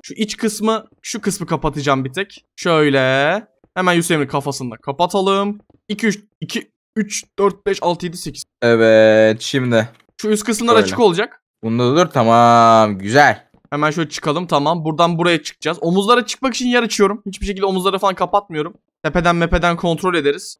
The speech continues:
Speaker 2: Tamam, çok iyi. Şöyle, şöyle, şöyle.
Speaker 1: Şu an Yusuf Emre'nin kafası bitti neredeyse ha.
Speaker 2: Kafa derken?
Speaker 1: <laughs> Kafa derken.
Speaker 2: Gerçek kafam bitti yani daha.
Speaker 1: Hop,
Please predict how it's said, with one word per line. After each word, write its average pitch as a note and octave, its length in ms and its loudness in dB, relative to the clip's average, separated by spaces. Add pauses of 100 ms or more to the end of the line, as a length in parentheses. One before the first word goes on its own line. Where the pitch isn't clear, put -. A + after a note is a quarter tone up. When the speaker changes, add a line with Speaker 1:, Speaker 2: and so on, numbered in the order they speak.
Speaker 2:
Tamam, G#2+ 160 -8
çok - 260 -10
iyi. G#2 80 -14
Şöyle, A2 580 -4
şöyle, G#2+ 440 -8
şöyle. - 0 -
Speaker 1:
Şu A#2+ 200 -4
an D#3 60 0
Yusuf F3+ 200 -2
Emre'nin G#3 220 0
kafası G#3 420 0
bitti G3+ 300 -8
neredeyse D3+ 460 0
ha. C3 280 -4 (320)
Speaker 2:
Kafa A2 240 4
derken? C3 420 4 (320)
Speaker 1:
<laughs> E3+ 320 2 (840)
Kafa B2 300 -6
derken. B2+ 500 -2 (320)
Speaker 2:
Gerçek A#2 460 2
kafam D3+ 380 4
bitti D#3 260 -4
yani F#2+ 400 -6
daha. F#2 260 -4 (260)
Speaker 1:
Hop, C#3+ 480 0